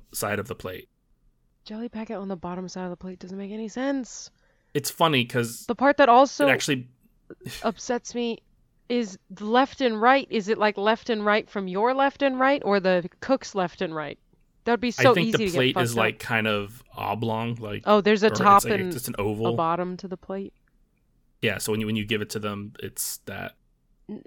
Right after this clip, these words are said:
Speaker 2: I feel like you'd still have to have
Speaker 1: I don't
Speaker 2: a
Speaker 1: work at
Speaker 2: marker
Speaker 1: Waffle
Speaker 2: 'cause
Speaker 1: House.
Speaker 2: I don't know.
Speaker 1: This is the marker. It's called the mark system. I'm not even kidding.
Speaker 2: No, I know, but I'm, uh
Speaker 1: I watched the Waffle House training videos half an hour long, and I fucking gleaned nothing from
Speaker 2: <laughs>
Speaker 1: it.
Speaker 2: Is that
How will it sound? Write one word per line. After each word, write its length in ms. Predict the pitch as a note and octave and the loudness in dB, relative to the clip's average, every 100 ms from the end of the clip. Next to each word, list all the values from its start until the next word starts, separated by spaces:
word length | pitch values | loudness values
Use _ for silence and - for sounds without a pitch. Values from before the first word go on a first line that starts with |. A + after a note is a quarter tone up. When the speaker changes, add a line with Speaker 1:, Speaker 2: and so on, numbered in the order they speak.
| - - | -10 -8
Speaker 2:
I 60 | |
feel 180 | - C4+ | -4 -2
like 120 | C4 | -2
you'd 120 | B3 | -6
still 160 | - A#3+ | -4 -2
have 80 | A#3 | 0
to 100 | A#3 | 0
have 120 | A3 | 2
Speaker 1:
I 60 | - | 2
don't 100 | D#3+ | 2
Speaker 2:
a 20 | |
Speaker 1:
work 100 | A#2+ | 2
at 40 | A3 | 2
Speaker 2:
marker 40 | G3+ | 0
Speaker 1:
Waffle 240 | F#3+ - | -4 -4
Speaker 2:
'cause 80 | G3+ | -6
Speaker 1:
House. 220 | G3 - | -6 -8
Speaker 2:
I 160 | F3 E3+ | -10 -10
don't 120 | - | -12
know. 160 | - - _ _ _ _ _ _ _ _ _ | -16 -20 _ _ _ _ _ _ _ _ _
Speaker 1:
This 220 | G3 G#3 - | 8 8 8
is 220 | A#3+ F#3 | 6 6
the 100 | F3+ | 4
marker. 500 | D3+ C#3+ B2 C3 G#2 | 8 6 8 6 4
It's 140 | C3+ - | 2 -2
called 260 | - G3+ | 4 4
the 60 | F#3+ | 6
mark 320 | D3 C3+ C#3 | 4 4 4
system. 500 | - - F#3 - G2+ | 2 4 4 4 0
I'm 180 | A2+ A#2 | 2 4
not 180 | C3 D#3+ | 6 6
even 180 | D#3 D3+ | 6 -2
kidding. 300 | - E3 C#4+ | 0 2 6
Speaker 2:
No, 60 | |
I 140 | C4+ C4 | 6 6
know, 300 | C4+ C4 A#3 | 8 8 8
but 140 | A#3+ | 8
I'm, 160 | B3 A#3 | 6 4
uh 520 | A3+ A3 F#3+ F3 D#3+ D#3+ - - - _ _ _ _ _ _ | 0 0 -2 -6 -10 -12 -16 -20 -20 _ _ _ _ _ _
Speaker 1:
I 120 | - C3 | 0 4
watched 260 | D#3+ E3+ | 6 6
the 80 | F3+ | 4
Waffle 320 | C3 C3+ D#3+ | 6 6 4
House 220 | D3 C3 | 2 0
training 400 | - - G#2+ C3 | 0 0 2 2
videos 340 | C#3+ C#3+ C#3 - | 2 2 2 0
half 300 | - B2 B2 | 2 2 4
an 80 | C3 | 2
hour 160 | A#2 | 4
long, 400 | A2 G#2+ B2 C#3+ | 4 2 0 0
and 100 | A2+ | -2
I 80 | G#2+ | -2
fucking 380 | - A#2 - A#2 | 0 -4 -2 -4
gleaned 340 | A2+ A2+ G#2+ | -2 -2 -2
nothing 340 | G#2 G#2 A2+ G#2 | -2 -2 -2 0
from 200 | C#4 G3+ | 0 4
Speaker 2:
<laughs> 40 | A#4+ | 4
Speaker 1:
it. 60 | |
Speaker 2:
Is 160 | F4 - | 4 4
that 200 | G4 | 6